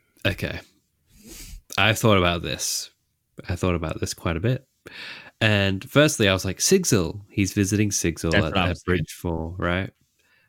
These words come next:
Speaker 1: But I do recall at some point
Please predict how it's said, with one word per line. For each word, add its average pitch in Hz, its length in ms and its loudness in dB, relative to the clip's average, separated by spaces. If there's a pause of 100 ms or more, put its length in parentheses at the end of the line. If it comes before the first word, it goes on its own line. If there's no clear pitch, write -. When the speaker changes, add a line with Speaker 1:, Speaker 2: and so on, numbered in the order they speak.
(140)
Speaker 1:
But 101 340 2 (320)
I 113 160 6
do 120 300 4
recall 85 720 -4 (800)
at - 160 -6
some 135 380 0
point 80 600 -4